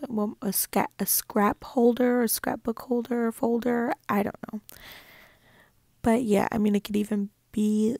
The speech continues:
considered, like, you know, a album, like, for pictures. I don't know. So anyways, I'm gonna go ahead and glue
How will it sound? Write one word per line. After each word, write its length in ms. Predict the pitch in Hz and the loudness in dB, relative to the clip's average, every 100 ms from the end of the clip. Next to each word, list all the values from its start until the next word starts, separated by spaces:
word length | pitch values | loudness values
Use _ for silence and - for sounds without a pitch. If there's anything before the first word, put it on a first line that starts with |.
| - | -8
considered, 680 | - 208 - 233 202 202 - | -6 -4 -2 -2 -2 -2 -4
like, 360 | 214 220 - - _ - - - _ _ _ _ - - | -4 -6 -8 -20 _ -20 -20 -20 _ _ _ _ -20 -10
you 200 | - 214 | -2 0
know, 220 | 208 220 - - - | 0 -4 -8 -16 -12
a 360 | - 262 269 302 - | -8 -8 -8 -10 2
album, 720 | 220 226 233 226 220 226 233 _ _ - | 4 4 2 0 0 -2 -6 _ _ -14
like, 160 | 277 - - | -14 -16 -12
for 200 | - 226 | -6 -4
pictures. 800 | - 262 - 254 247 247 - - _ - | -4 -4 -2 -2 0 -2 -6 -14 _ -8
I 120 | 226 | -4
don't 120 | 202 196 | -4 -6
know. 140 | 220 - | -10 -6
So 120 | 359 | -4
anyways, 340 | 311 294 247 | 0 0 0
I'm 100 | 240 | 0
gonna 180 | 269 349 | -2 -4
go 100 | 359 | -4
ahead 140 | 311 | -2
and 160 | 285 233 | -2 -2
glue 300 | - 233 240 | 2 2 2